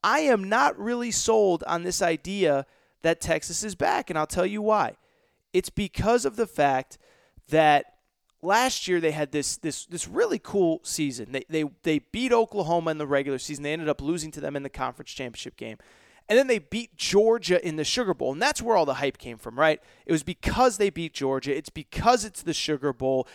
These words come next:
It's because it's a national stage on New Year's Day, and everyone says, like, "Okay, like, uh, yeah, I guess Texas is back." And so now coming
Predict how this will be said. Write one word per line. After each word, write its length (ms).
It's 200
because 420
it's 160
a 60
national 500
stage 400
on 180
New 80
Year's 240
Day, 140
and 80
everyone 220
says, 320
like, 280
"Okay, 460
like, 320
uh, 300
yeah, 160
I 80
guess 220
Texas 400
is 80
back." 480
And 140
so 120
now 220
coming 680